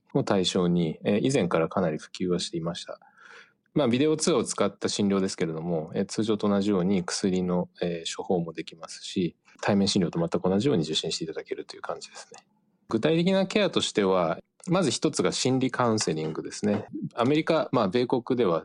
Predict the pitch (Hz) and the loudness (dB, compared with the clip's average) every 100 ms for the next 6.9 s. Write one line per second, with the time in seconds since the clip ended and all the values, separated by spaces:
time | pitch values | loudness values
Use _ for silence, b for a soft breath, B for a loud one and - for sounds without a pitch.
0 | - 90 87 - 143 135 - 123 90 - | 0 0 2 2 2 2 2 2 0 -4
1 | - _ - - - 196 175 170 160 156 | -20 _ -12 -12 -4 -4 -2 -4 -6 -8
2 | 151 - - _ _ 135 135 135 123 - | -10 -16 -20 _ _ 0 2 2 -2 -2
3 | 117 - 101 - 110 143 107 - 85 - | -2 0 -2 -2 0 2 2 0 -6 -6
4 | 90 - 80 78 76 - - 170 - _ | -8 -8 -6 -6 -8 -12 -12 -12 -14 _
5 | _ _ _ _ - 160 151 156 175 170 | _ _ _ _ -2 0 2 2 2 4
6 | 151 131 127 156 151 151 147 143 139 | 2 2 0 2 4 4 2 2 2